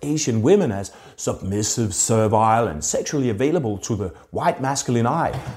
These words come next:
"Oh, oh, okay. Oh, well, um, well, I'm actually also super attracted to, to, uh, Euro-descendant women." "Well,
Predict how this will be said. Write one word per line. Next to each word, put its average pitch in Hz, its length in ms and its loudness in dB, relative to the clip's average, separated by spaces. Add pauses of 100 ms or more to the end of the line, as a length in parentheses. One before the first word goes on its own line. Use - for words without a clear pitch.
(600)
"Oh, 156 180 8
oh, 190 200 6
okay. 220 260 6
Oh, 202 140 8
well, 180 300 4
um, 139 240 -2
well, 107 200 0
I'm 98 160 -8
actually 107 560 -2
also 147 420 -4
super 139 360 2
attracted 117 440 -2
to, 107 300 0 (140)
to, 104 260 0
uh, 90 380 -2
Euro-descendant 131 680 2
women." 101 320 -2 (920)
"Well, - 400 2